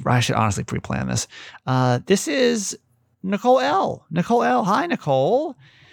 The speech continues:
Nicole lives in Lemon Grove, California. Nicole, you have been with us officially two years and eleven months as of yesterday.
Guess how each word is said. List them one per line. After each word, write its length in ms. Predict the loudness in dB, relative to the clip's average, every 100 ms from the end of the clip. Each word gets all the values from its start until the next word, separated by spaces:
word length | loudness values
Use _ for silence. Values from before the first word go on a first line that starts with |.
| -20 _ -10
Nicole 480 | -8 0 2 2
lives 200 | 0 0
in 160 | 0 2
Lemon 220 | 0 0
Grove, 260 | 2 2 2
California. 680 | 0 0 0 0 0 2 2
Nicole, 460 | 2 0 0 0 2
you 160 | 0
have 140 | -2 0
been 180 | 0
with 140 | 2 2
us 260 | 2 2
officially 800 | -2 -2 -2 2 0 2 2 0 -2 _ _ -20 -20 _ _ _ _ _ _ _ -16 -16 _ -8
two 280 | -4 -2 -2
years 400 | -2 0 0 0
and 100 | 0
eleven 480 | 2 4 2 2 0
months 420 | 0 0 -2 -4
as 340 | 0 2 2
of 160 | 0 2
yesterday. 680 | 0 0 -2 -2 -2 -6